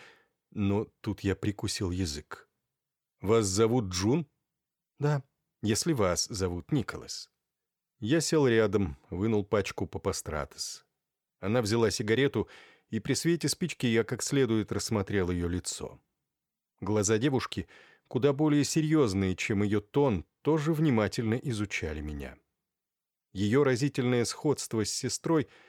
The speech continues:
неожиданно натолкнуло меня на мрачные размышления. Я только сейчас понял, что и в Жюли есть скрытые черты, для меня вовсе нежелательные,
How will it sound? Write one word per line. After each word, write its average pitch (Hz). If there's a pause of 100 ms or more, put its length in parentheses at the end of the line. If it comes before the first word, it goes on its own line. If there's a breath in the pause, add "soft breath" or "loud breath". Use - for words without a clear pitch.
(200 soft breath)
неожиданно 156
натолкнуло 147
меня 131
на 131
мрачные 120
размышления. 101 (920)
Я 92
только 101
сейчас -
понял, 127 (440 soft breath)
что -
и 127
в 104
Жюли 170
есть 95
скрытые 113
черты, 95
для 78
меня 113
вовсе 127
нежелательные, 107